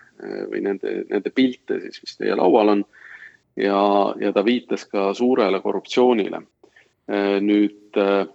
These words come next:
noh, keset sõda tegelikult on hästi keeruline sellega samal ajal võidelda. E, Ukrainas on tulnud välja neid korruptsioonijuhtumeid. E,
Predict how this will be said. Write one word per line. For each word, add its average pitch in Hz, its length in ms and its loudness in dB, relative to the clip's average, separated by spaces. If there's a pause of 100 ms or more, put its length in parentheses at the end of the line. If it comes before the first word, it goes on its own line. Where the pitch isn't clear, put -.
(120)
noh, 110 240 -4
keset 143 400 2
sõda 104 480 2
tegelikult 101 720 -6
on 95 320 -6
hästi - 360 -6
keeruline 95 640 2
sellega 92 380 -8
samal 104 300 -2
ajal 90 200 -4
võidelda. 110 500 -2 (580)
E, 92 160 -8 (640)
Ukrainas 120 680 0
on 123 220 2
tulnud 127 380 0
välja 113 400 -2
neid 95 280 -6
korruptsioonijuhtumeid. 117 1160 -4
E, - 760 -14